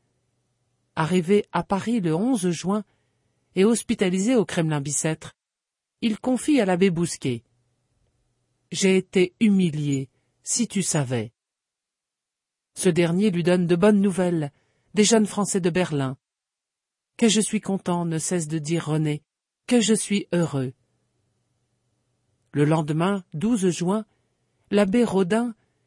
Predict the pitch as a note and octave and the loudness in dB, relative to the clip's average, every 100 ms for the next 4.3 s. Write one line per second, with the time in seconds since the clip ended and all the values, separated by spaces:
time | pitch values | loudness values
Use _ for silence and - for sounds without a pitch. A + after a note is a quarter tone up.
0 | _ - G#3+ F3+ - G#3 - D3+ C#3+ - | _ -2 0 2 2 0 0 -2 -2 0
1 | F#3+ F#3 D#3+ D3+ D3+ E3 F#3 - _ _ | 0 0 -2 -2 0 0 -2 -6 _ _
2 | _ _ _ - A#3+ - C4 - D#4+ B3 | _ _ _ -2 -2 0 -4 -2 0 2
3 | A3 - F#3+ F#3+ F3 F3+ D3+ D3+ - G3+ | 0 0 -2 0 0 0 -2 -2 0 -2
4 | D3+ C3+ | -2 -6